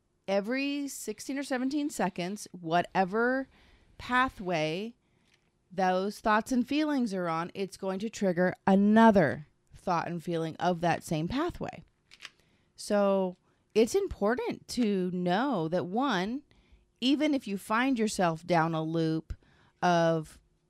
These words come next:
thoughts and feelings that don't make you feel really great,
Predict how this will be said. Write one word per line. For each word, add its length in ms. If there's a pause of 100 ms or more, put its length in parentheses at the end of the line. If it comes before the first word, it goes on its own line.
(140)
thoughts 320
and 160
feelings 520
that 180
don't 260
make 240
you 60
feel 340
really 320
great, 400